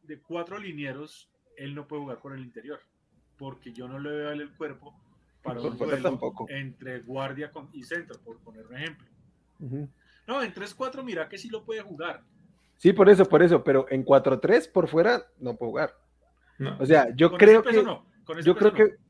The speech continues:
Speaker 2: yo creo que va a haber equipos que de plano, por esquema, no lo van a tener en board.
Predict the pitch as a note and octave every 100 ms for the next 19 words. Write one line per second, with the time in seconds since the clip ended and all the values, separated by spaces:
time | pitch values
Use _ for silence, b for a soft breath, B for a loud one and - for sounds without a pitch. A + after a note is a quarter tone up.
0 | _ D#3 F3 F#3+ G3+ F#3+ F#3+ F#3+ F#3+ G3+
1 | F#3+ E4+ A4 - _ _ _ - D3 C#3
2 | D3 D#3+ G3 G4+ _ _ _ _ - C#3
3 | B2+ - D#3 F#3 D3 C3+ C3+ C3+ C3+ C3+
4 | C3 B2+ A#2 A2 G#2+